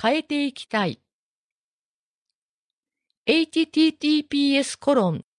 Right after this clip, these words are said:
スラッシュスラッシュエルアイティードットエルアイエヌケースラッシュティーエーエヌエーケー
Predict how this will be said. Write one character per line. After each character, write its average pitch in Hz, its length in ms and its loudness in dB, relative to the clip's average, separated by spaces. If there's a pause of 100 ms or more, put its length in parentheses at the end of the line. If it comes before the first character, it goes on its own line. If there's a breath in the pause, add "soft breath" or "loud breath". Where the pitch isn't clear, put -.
(140)
ス - 180 -6
ラ 269 120 2
ッ 339 40 -2
シ - 220 -8
ュ 196 60 -4
ス - 160 -6
ラ 226 80 2
ッ 247 40 -6
シ - 260 -12
ュ - 120 -10 (480)
エ 240 100 2
ル 311 220 2
ア 311 80 0
イ 302 80 -6
テ - 160 -10
ィ 226 200 -4
ー - 60 -20
ド 170 120 -2
ッ 185 60 -10 (120)
ト 196 280 -4 (380)
エ 240 140 2
ル 311 180 2
ア 311 120 2
イ 214 160 -4
エ 185 100 -2
ヌ 262 160 0
ケ 220 400 0
ー - 20 -20
ス - 160 -8
ラ 226 100 0
ッ 247 40 -4
シ - 240 -10
ュ 135 120 -8 (400)
テ 285 100 -2
ィ 311 140 4
ー - 80 -2
エ 277 240 2
ー - 60 -4
エ 208 120 -2
ヌ 285 160 0
エ 269 220 2
ー - 80 -8
ケ 262 240 0
ー 208 400 -2